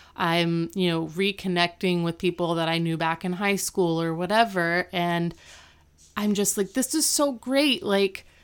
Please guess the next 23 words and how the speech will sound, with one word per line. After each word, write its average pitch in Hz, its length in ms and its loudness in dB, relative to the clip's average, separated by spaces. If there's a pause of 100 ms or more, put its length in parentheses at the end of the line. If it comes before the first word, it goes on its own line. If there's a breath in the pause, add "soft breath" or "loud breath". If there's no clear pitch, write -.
we 269 140 2
just 277 220 0
love 269 260 0
each 294 180 0
other 247 200 2
so 240 260 0
much 262 420 2
and 214 120 2
we 226 80 0
get 254 180 -2
along 262 400 4
so 247 380 0
well." 226 640 6
And 196 240 2
then 185 460 2 (100)
a 180 80 2
year 175 500 2
down 175 340 2
the 165 100 -2
road, 170 540 0
it's - 500 -6 (240)
literal 175 720 0
hell. 160 480 -4